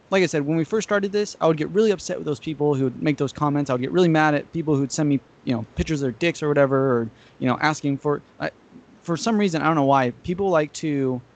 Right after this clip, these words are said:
they'll send me a picture of their wife or their girlfriend and then ask me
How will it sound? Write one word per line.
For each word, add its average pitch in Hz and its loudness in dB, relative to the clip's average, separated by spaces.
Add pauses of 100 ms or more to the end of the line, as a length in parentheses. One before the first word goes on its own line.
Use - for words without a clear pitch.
(180)
they'll 165 2
send 170 -2
me 180 -2
a 190 -2
picture 127 -2 (420)
of 127 2 (500)
their 156 2
wife 131 0 (100)
or 131 -2
their 135 2
girlfriend 135 -2 (520)
and 135 4
then 139 4
ask 151 0
me 123 0